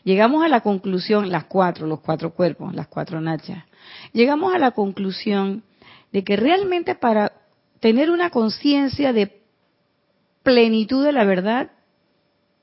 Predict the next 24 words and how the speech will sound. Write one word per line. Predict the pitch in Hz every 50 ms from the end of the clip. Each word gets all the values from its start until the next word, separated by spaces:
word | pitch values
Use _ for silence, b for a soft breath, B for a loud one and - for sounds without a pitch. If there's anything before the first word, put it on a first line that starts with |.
| _ _ _ _ _ _ _ _ _ _ _ _ _ _ _ _
tengo | - 247 247 254
que | 233 254 233
llegar | 202 185 190 190
al | 196 202
estado | 190 170 - - 190 185 180 180
no | 180 175 165
ascendido. | 156 143 - - - 151 143 - 120 120 123 - - - _ _ - - _ _ _ _ _ _ _ _ _ _ _ _ _ _ _ _ _ _ _ _ _ _ _ _ _ _ _ _ _ _ _ _ _ _ _ _ _ -
Yo | 185 190 226 233
puedo | - 302 320 339 339
acercarme | 311 - - 302 277 269 262 - - 320 349 392 381 359 349 370 392
lo | 349 415 -
más, | - - 539 554 554 554 453 453 415
lo | - 403
más, | 403 403 - - 415 415 403
lo | - -
más, | - - - - -
lo | - - -
más, | - - - -
lo | 156 160 -
más, | - - 160 151
lo | 151 -
más, | - - - 226 -
lo | 208 202
más. | 185 - - -